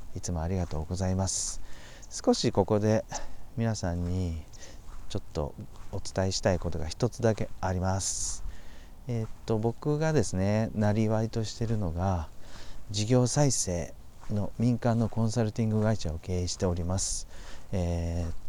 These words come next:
と、何をやるかっていうと、資金繰りとか、人とか、まあ、事業が傾いた経営者たちに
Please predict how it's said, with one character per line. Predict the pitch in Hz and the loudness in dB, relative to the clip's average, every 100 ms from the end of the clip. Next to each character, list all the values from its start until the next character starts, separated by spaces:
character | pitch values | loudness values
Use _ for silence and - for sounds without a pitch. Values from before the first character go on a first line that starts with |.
| - | -2
と、 | - 85 | -2 0
何 | 92 98 | 2 2
を | 101 | 4
や | 101 | 2
る | 104 | 2
か | 92 | 0
っ | |
て | 87 - | -2 -4
い | 87 | -6
う | |
と、 | - 127 101 - - - - - - - - - 98 | 2 4 4 2 -2 -4 -6 -10 -10 -10 -6 -4 -4
資 | 92 - | -2 -2
金 | 107 92 | 0 2
繰 | 90 | 2
り | 92 | 0
と | - 87 | 0 0
か、 | - 82 - - - - - - - - - | -2 -4 -6 -10 -10 -8 -8 -8 -10 -14 -8
人 | - 92 | -2 -2
と | - | 0
か、 | - 80 76 - - - - - | -2 -2 -4 -8 -14 -12 -10 -4
ま | 98 | -2
あ、 | 85 | 0
事 | 98 92 | 2 4
業 | 87 80 | 4 2
が | 80 80 - - - | 2 0 -2 -6 -6
傾 | - 101 98 180 | 0 4 4 4
い | 170 | 2
た | - 80 80 - - - - - - - | 0 -2 -4 -10 -12 -10 -8 -6 -6 0
経 | 101 92 87 | 2 4 2
営 | |
者 | - 80 | -2 -4
た | - 78 | -4 -4
ち | - | -4
に | 87 107 123 87 | 0 4 4 2